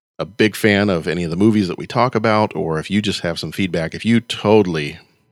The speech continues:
disagree with us on something or totally agree or think we've missed something in one of our reviews of a movie, we'd love to hear from you, and there's plenty of ways that you can get in touch with us. Uh, we do have a voicemail line. Since this is an audio medium,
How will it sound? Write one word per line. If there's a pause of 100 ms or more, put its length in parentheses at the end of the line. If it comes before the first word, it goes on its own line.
(240)
disagree
with
us
on
something
or
totally
agree
or
think
we've
missed
something (460)
in
one
of
our
reviews
of
a
movie, (800)
we'd
love
to
hear
from
you,
and
there's
plenty
of
ways
that
you
can
get
in
touch
with
us. (480)
Uh,
we
do
have
a
voicemail
line.
Since
this
is
an
audio
medium,